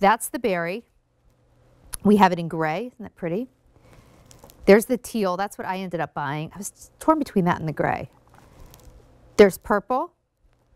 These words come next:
There's the taupe. And there's your sea glass. All right, this is customer top rated, over seventy-five star reviews.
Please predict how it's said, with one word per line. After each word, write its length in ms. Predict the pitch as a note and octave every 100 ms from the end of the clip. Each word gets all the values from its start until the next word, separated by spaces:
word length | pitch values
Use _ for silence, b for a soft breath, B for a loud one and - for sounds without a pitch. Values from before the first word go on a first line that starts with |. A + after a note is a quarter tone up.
| _ _ _ - - _ - _ _ - _ _
There's 260 | G#3+ G3 F3
the 140 | F#3
taupe. 400 | - A3+ E4 _ - _ _ _ _ _ - _ _ - _ - _ _ _ _ - - - - -
And 220 | F#3+ F3+
there's 260 | F3 F3 F3
your 160 | A3
sea 580 | A#3+ - - G3 F#3+ F#3+
glass. 360 | - E3 C#3 C#3 A#3+
All 140 | C4
right, 180 | A#3 F3
this 220 | F#3 D4
is 100 | C4
customer 500 | - D4 D4+ - F4+
top 300 | F4 D#4+ C#4+
rated, 480 | B3 A3+ F#3+ F3+ G3+ - b b b -
over 280 | B3+ A#3+ C4
seventy-five 960 | - - C#4+ C#4+ F4+ F4+ - C#4+ C4+ -
star 400 | - B3+ A3+ A3+
reviews. 1080 | A#3 G#3+ G3+ G3 F#3 D#3 E3 C4+ - -